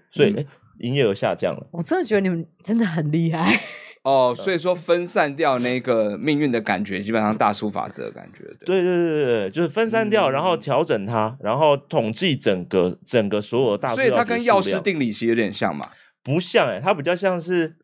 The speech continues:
Speaker 1: 嗯，克林奶粉有个，啊，像大树一样欸，你知道吗？你知道这一台词吗？
Speaker 2: 哦，我知道。
Speaker 1: 嗯。
Speaker 2: 有点像国泰嘛。
Speaker 1: 哦，一棵大树嘛。
Speaker 2: 嗯，一棵大树那种感觉。
Speaker 1: 有可能。
Speaker 2: 嗯。
Speaker 1: 但我没有被，就是告知过它是有关联的。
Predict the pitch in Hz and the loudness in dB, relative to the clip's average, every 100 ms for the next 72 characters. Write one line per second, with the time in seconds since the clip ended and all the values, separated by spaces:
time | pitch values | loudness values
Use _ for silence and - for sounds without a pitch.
0 | _ - 139 135 131 - _ - 196 190 | _ -4 0 0 -4 -16 _ -4 -2 0
1 | 160 165 131 107 123 - 202 196 143 196 | 0 2 0 2 0 0 0 0 0 -2
2 | 196 196 180 202 156 175 147 104 - 95 | 0 -2 -2 -6 2 2 4 0 -2 -2
3 | 123 120 104 110 104 139 139 156 151 147 | 2 2 2 -2 -6 -2 0 2 2 2
4 | 143 143 135 135 131 127 120 110 107 113 | 2 0 0 2 0 0 -2 -4 -4 -4
5 | 120 113 95 78 76 - _ _ _ _ | 2 2 2 -4 -14 -18 _ _ _ _
6 | _ _ _ - 147 208 170 165 117 117 | _ _ _ -4 0 2 0 -4 -4 0
7 | 139 101 73 - _ _ _ _ 113 - | 0 0 -6 -16 _ _ _ _ 2 2
8 | _ _ 180 - 143 135 - 127 107 95 | _ _ -6 2 2 2 0 0 0 0
9 | 107 110 113 110 101 98 95 92 87 - | -2 0 2 2 2 0 -4 -4 -6 -10
10 | - - 139 165 - 110 80 71 - - | -14 2 4 4 0 -4 -2 -8 -10 -20
11 | - 113 113 110 196 120 110 139 139 101 | -4 -2 0 2 2 2 -2 0 0 0
12 | 135 110 - - _ _ - 107 104 - | -2 -2 -6 -20 _ _ -10 -6 -4 4
13 | 123 104 107 104 98 87 110 98 85 - | 2 2 -4 0 2 2 -2 0 -2 0
14 | 73 71 62 - | -2 -2 -12 -16